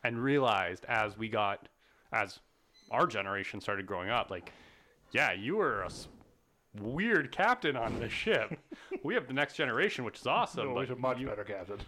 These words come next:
Speaker 1: Yeah, but, like, now it's the bigger thing.
Speaker 2: Yeah.
Speaker 1: But yes, I see what you mean with it too, right?
Speaker 2: Okay.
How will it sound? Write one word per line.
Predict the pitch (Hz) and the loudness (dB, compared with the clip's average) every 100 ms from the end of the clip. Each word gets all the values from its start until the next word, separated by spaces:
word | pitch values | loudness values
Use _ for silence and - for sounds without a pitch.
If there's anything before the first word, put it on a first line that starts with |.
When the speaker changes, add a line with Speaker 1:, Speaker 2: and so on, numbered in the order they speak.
| - _ | -16 _
Speaker 1:
Yeah, | 175 76 - | -4 -4 -4
but, | - 117 | -4 -2
like, | 120 113 - - _ _ _ _ _ - | -2 -4 -8 -20 _ _ _ _ _ -4
now | 120 123 143 | -2 0 0
it's | 127 - | -2 -8
the | 110 | -6
bigger | 101 101 92 | -4 -4 -4
thing. | - 113 82 | -6 -6 -8
Speaker 2:
Yeah. | 110 - - - - _ - - - _ - - - - _ _ | -12 -16 -20 -20 -20 _ -20 -20 -20 _ -20 -20 -20 -20 _ _
Speaker 1:
But | 175 | 0
yes, | 117 - | 0 -2
I | 113 113 | -2 0
see | - 120 | -2 -2
what | 110 | -2
you | 98 | -4
mean | 90 82 | -6 -8
with | 82 78 | -8 -8
it | - | -8
too, | 85 78 80 - | -8 -8 -10 -10
right? | - 87 - _ - - - _ - 156 | -10 -10 -14 _ -20 -20 -20 _ -12 -10
Speaker 2:
Okay. | 127 | -8